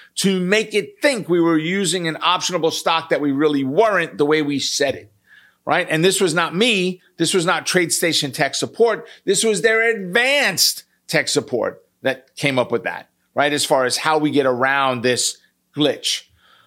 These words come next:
Uh, Tosh, you can, I use Tosh. You can do these types of things on Tosh, but you need to be a little bit more of a programmer to be able to do so, right? Same thing with, uh, when you look at other brokerage firms out there, softwares.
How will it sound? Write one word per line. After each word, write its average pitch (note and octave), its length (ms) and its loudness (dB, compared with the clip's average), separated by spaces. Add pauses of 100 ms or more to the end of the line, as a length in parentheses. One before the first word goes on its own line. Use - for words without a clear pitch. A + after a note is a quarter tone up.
(100)
Uh, D#3 140 0
Tosh, G3 600 0
you E3 80 -2
can, F3 240 -4
I D#3 100 2
use D3 240 0
Tosh. F#3 360 -2
You D3+ 60 -6
can E3+ 120 -2
do G#3+ 100 -2
these G3 180 -2
types D#3 240 0
of C3+ 60 -8
things C#3+ 200 -4
on C3+ 140 0
Tosh, C#3+ 380 0
but C#3+ 240 0 (400)
you F3 160 0
need F#3+ 180 0
to E3+ 40 -2
be F#3 80 6
a F3 60 4
little F3+ 160 2
bit D#3+ 40 -2
more E3 140 4
of D3+ 60 0
a D3+ 60 4
programmer D3+ 760 0
to A#2 140 -8
be C3+ 60 4
able B2+ 120 2
to B2 80 -2
do B2 180 -2
so, - 340 -4 (460)
right? E3+ 260 0
Same G#3+ 320 0
thing F#3 360 -2
with, D3+ 360 0
uh, D3 260 2
when D#3 140 -2
you D#3 120 0
look E3+ 320 0
at C#3 380 0
other E3+ 300 4
brokerage G3 640 0
firms C#3+ 300 0
out C3+ 140 0
there, C#3 100 0
softwares. C#3+ 640 0